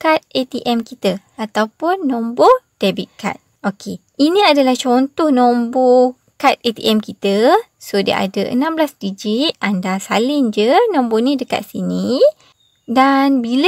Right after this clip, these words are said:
dah siap, anda perlu masukkan pula nombor pin kad A T M anda. Okey,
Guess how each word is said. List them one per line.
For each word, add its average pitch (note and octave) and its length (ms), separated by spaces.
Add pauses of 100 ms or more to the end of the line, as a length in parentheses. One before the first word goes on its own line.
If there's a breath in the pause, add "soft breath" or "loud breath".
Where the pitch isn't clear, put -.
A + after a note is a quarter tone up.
(140)
dah F#4+ 80
siap, D4 720
anda A3+ 320
perlu D4+ 320
masukkan C#4 720
pula C4+ 320
nombor A#3 480 (240)
pin C#4+ 400
kad C#4 240
A A3+ 160
T - 160
M G#3 160
anda. F#3+ 480
Okey, A3 240